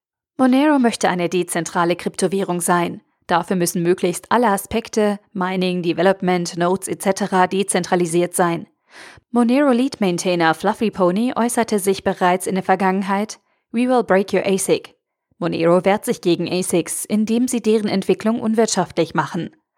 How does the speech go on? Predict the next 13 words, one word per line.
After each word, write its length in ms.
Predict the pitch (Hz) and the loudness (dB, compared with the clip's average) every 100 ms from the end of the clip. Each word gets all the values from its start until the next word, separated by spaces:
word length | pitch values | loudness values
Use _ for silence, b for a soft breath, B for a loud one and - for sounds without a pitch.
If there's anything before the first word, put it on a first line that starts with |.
| B B B B | B B B B
Ein 180 | 233 233 | 0 2
asic 340 | 285 294 277 - | 2 0 -2 0
zu 100 | 233 | 0
entwickeln 460 | 220 196 233 247 | 2 0 0 -2
ist 160 | 247 - | -2 -6
nicht 240 | 226 - | -8 -4
günstig. 680 | 277 254 - 170 160 - - | -4 -4 -4 -4 -4 -10 -18
Es 160 | - - | -10 -4
erfordert 520 | 175 - 185 175 165 | -4 4 4 6 2
monatelanges 680 | 185 202 180 - 170 175 165 | 0 2 2 2 0 0 0
Forschen 400 | 214 240 - 185 | 2 2 2 -4
und 120 | 160 | -4
Experimentieren. 920 | - - 190 175 175 - 247 220 180 | -6 -2 0 2 0 -2 -4 -2 -4